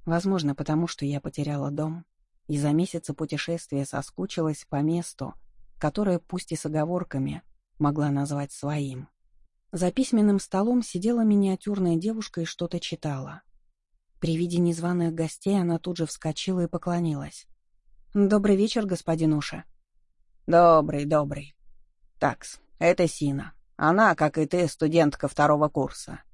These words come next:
представил девушку комендант. «Очень приятно», — я приветливо улыбнулась.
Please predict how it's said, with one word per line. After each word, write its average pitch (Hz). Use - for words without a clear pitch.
представил 151
девушку 147
комендант. 143
«Очень 196
приятно», — 160
я 160
приветливо 151
улыбнулась. 156